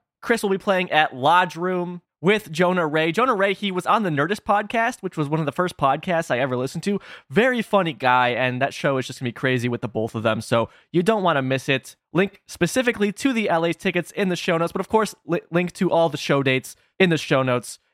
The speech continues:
If you ain't catching M C Chris on this tour, what the fuck are you doing with your life? Come on now.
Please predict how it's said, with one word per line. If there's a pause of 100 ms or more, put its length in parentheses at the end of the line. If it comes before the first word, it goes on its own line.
(120)
If
you
ain't
catching
M
C
Chris
on
this
tour,
what (240)
the
fuck
are
you
doing
with
your
life?
Come
on
now.